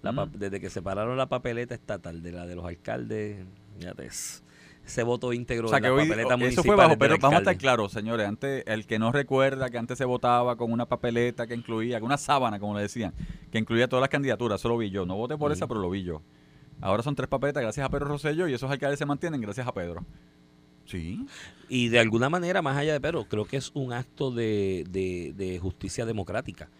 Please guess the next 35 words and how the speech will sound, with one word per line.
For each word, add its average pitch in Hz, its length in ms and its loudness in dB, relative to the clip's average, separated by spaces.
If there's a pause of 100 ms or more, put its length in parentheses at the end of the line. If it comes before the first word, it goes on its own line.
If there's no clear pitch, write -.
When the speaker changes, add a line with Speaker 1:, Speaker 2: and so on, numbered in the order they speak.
(120)
Speaker 2:
Ujú. 95 180 -8
Speaker 1:
porque 98 300 4
muy 98 220 -2
buenos 101 300 -2
alcaldes 143 460 -2
se 117 100 -4
iban 101 180 -4
enredados 104 380 -8
con 156 200 -10
la 92 120 -4
ola 131 300 -8 (480)
de 101 220 -6
la 92 180 0 (120)
impopularidad 92 880 -4
del 143 240 -6
candidato 127 380 -4
a - 20 -2
gobernador 107 500 -4
y 107 120 -4
viceversa, 85 500 -14 (420)
Speaker 2:
¿Tú - 100 -8
Speaker 1:
¿sabes? 196 140 0
Speaker 2:
estarías 160 180 -2
de 165 60 -4
acuerdo? 147 880 -6 (120)
No, 143 100 -16 (380)
te 98 100 -12
la 95 80 -8
pongo 127 360 -10
tal 110 120 -12
vez 135 100 -8
más 131 140 -8
mañana 117 280 -6
otro 120 180 -10
día. 107 220 -12